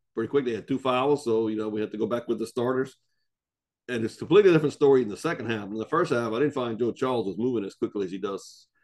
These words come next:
in, in some games. Um, the only positive we had in him, but, you know, where it wasn't more of a deficit, nineteen points at half, was Greg Williams Junior had some quick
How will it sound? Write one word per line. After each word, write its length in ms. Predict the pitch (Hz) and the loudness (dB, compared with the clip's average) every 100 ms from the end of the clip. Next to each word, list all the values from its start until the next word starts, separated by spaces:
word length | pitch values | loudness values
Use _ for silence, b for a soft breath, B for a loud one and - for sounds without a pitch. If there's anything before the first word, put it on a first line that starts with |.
| _ _ _ _ _ | _ _ _ _ _
in, 220 | 101 95 - | -10 -10 -8
in 120 | 107 | -10
some 240 | 92 113 107 | -6 -4 -4
games. 460 | 95 95 87 - _ _ _ _ _ - | -4 -6 -8 -12 _ _ _ _ _ -14
Um, 340 | 95 90 - - _ _ _ _ _ | -12 -10 -12 -18 _ _ _ _ _
the 120 | - 120 | -2 2
only 180 | 151 | 2
positive 420 | - 139 151 127 113 | 2 2 4 2 2
we 100 | 110 | 0
had 220 | 110 110 | 0 -2
in 100 | 107 | -4
him, 100 | 95 | -6
but, 200 | 92 92 | -8 -6
you 60 | |
know, 100 | 95 | -4
where 140 | 98 101 | -2 0
it 60 | |
wasn't 360 | 107 - 95 - _ _ _ _ _ _ - | 0 -2 -4 -12 _ _ _ _ _ _ 0
more 220 | 117 147 | 6 6
of 100 | 101 | 4
a 60 | |
deficit, 460 | 95 101 110 107 101 | -4 -4 -4 -2 -4
nineteen 360 | 104 110 123 110 | -4 -2 -2 -2
points 240 | 117 101 | -2 -4
at 80 | 98 | 0
half, 280 | 123 131 - - _ _ _ _ | 2 2 -2 -10 _ _ _ _
was 120 | 104 | -2
Greg 200 | 104 131 | 2 4
Williams 240 | 123 117 95 | 4 4 2
Junior 280 | 123 117 | 0 0
had 120 | 110 101 | -4 -6
some 140 | 98 | -6
quick 200 | 113 | -2